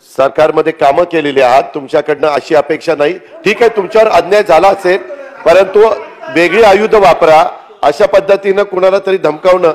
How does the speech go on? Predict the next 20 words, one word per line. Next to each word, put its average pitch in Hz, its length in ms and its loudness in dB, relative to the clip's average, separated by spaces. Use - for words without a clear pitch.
विखे 170 180 -6
पाटील 175 260 -4
आपण 180 240 -2
एवढी 160 220 0
senior 143 360 -2
आहेत, 147 120 0
तुम्ही 196 220 -2
चार 190 140 2
गोष्टी 175 280 -6
सांगितल्या 156 320 -2
पाहिजे. 151 220 -4
मी 160 120 -2
काल 180 240 0
बघितलं, 180 420 0
काल 175 160 4
असंच 202 280 0
त्यांना 196 200 0
बोलायचं 180 380 0
होतं, 185 160 -2
परंतु, 185 640 -2